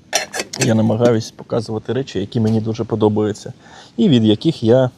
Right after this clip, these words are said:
кайфую. Пальник, от, до речі, давайте покажу. Це Terra Incognita Hadar він називається. Він досить цікавий, він схожий на що? На М С Р Pocket Rocket один,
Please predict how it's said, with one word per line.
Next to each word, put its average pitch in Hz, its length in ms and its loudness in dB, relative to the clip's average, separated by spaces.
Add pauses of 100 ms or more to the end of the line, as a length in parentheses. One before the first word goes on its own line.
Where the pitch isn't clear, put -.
(160)
кайфую. 120 520 -4 (540)
Пальник, 135 480 4
от, 143 140 4
до 139 100 6
речі, - 260 2
давайте 123 380 -6
покажу. 127 460 -6 (300)
Це 156 320 6
Terra 156 540 4
Incognita 170 800 4
Hadar 131 380 4
він 110 200 -2
називається. 110 680 -6 (1000)
Він 156 240 6
досить 156 360 4
цікавий, 123 640 2 (180)
він 151 260 0
схожий 165 500 2
на 139 460 4 (300)
що? 104 320 0 (760)
На 156 260 6
М 151 140 4
С 160 220 0
Р 180 220 4
Pocket 139 300 0
Rocket 139 500 2
один, 180 400 6